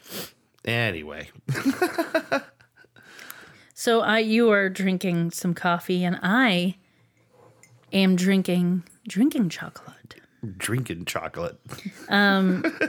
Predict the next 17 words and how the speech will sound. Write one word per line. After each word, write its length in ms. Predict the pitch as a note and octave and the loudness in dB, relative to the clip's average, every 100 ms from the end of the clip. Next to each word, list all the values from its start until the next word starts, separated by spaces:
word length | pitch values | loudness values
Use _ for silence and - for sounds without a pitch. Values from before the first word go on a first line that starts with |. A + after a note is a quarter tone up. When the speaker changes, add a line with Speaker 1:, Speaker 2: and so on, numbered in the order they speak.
| - - - | -2 -6 -4
Speaker 2:
<laughs> 400 | - - - G#3 | -8 -8 -2 0
brewing 500 | F3+ C#4 C#4 G3 F#3 | 2 4 4 2 2
chocolate 400 | - E3+ F#3+ F3+ | 2 0 0 2
more 180 | F3 | 2
specifically, 880 | E3+ - E3+ E3 D#3+ D#3+ F3 D#3+ D#3+ | 0 -2 -4 -2 -2 -2 0 2 2
and 200 | D#3+ E3+ | 0 -2
Speaker 1:
Yeah. 60 | - | 0
Speaker 2:
even 360 | D#4 C#4 B3 G#3+ | 2 4 6 6
more 260 | G#3+ D#4 | 6 4
specifically, 880 | - - D#3 - D#3 D#3+ - E3+ D#3+ | 2 0 -2 0 -2 -2 0 0 0
it's 140 | E3+ - - | -4 -4 -10
Cryo 600 | - G3+ G#3 E3 D#3+ E3 | -4 0 2 2 2 0
Brew, 380 | E3 D#3 E3 B3+ _ _ _ _ | 0 2 2 -2 _ _ _ _
C 240 | - D#4 D4+ | -2 2 2
R 180 | F3 | 2
I 260 | F3 D#3+ E3 | 2 0 0
O 220 | D#3+ D#3 | 2 0